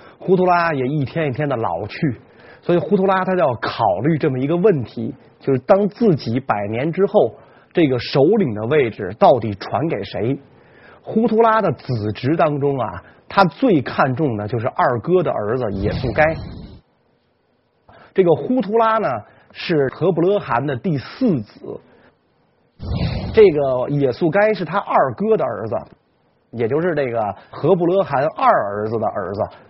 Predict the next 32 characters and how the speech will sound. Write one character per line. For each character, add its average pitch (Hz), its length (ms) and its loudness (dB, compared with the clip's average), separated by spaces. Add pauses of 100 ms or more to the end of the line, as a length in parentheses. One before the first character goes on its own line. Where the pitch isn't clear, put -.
(360)
那 247 120 0
样， 202 320 2
这 247 100 0
个 214 100 6
也 156 200 0
速 185 180 -2
该 208 80 6 (120)
为 226 180 4
什 165 100 -2
么 175 100 -2
这 214 140 2
么 143 160 -2
被 135 240 0
自 123 160 -8
己 131 80 -2
的 113 100 -4
叔 190 300 -4
叔 151 160 -4
看 139 300 -4
重 160 200 0
呢？ 107 140 -6 (1700)
因 240 160 2
为 233 160 6
这 247 80 2
个 180 100 4
也 139 220 0
速 151 240 -4
该 196 220 0
也 147 180 -2
是 120 140 -4
从 175 340 -2
小 120 160 -4